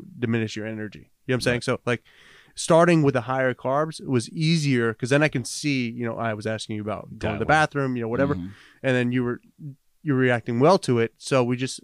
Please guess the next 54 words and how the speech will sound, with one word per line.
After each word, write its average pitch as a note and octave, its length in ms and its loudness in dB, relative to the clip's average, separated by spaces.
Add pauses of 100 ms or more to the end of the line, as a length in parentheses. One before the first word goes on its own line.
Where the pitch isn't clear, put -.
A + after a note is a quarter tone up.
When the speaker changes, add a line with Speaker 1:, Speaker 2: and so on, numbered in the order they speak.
(140)
Speaker 1:
we C3+ 120 -6
just C#3 180 -10
stuck D#3+ 220 -2
to A2+ 140 -2
it A2 40 0
and G#2+ 100 -4
just A2+ 160 -8
made A2+ 180 -4
small A#2 360 -2
in-, A2 240 -10 (140)
adjustments. A2 580 -8
That's B2+ 180 -10
really A#2 220 -4
all. A2 160 -6 (360)
Speaker 2:
So - 200 2
that B2+ 240 4
mindset C3 600 4
of, G2 400 0
that A#2+ 200 4
was C#3 120 4
something - 120 6
Speaker 1:
It's - 120 4
really A#3+ 160 6
Speaker 2:
I - 20 6
had D3 60 6
to G#2+ 60 4
Speaker 1:
simple, E3 260 4
honestly. A#2+ 500 0
It's, A2+ 160 -6
it's C#3+ 200 0
not C#3+ 380 0
rocket A#2 340 -4
science. G#2+ 360 -6
It's B2 80 -4
Speaker 2:
Yeah. G#2+ 80 -2
Speaker 1:
more D#3 260 4
about B2+ 240 2
the A#2+ 80 -6
consistency, C#3+ 640 -4
trying C3 400 -2
something, D#3 460 -4 (480)
and B2 220 0
then B2+ 440 4
making B2 380 0
the A2+ 80 2
adjustments A2+ 500 -2
after. A2+ 360 -6
It's - 120 -18
like, G#2 220 -10 (120)
you A#2 140 -4
know, G#2+ 80 -4
smashing A2+ 480 -6
the G#2 80 -8
car, A2+ 400 -2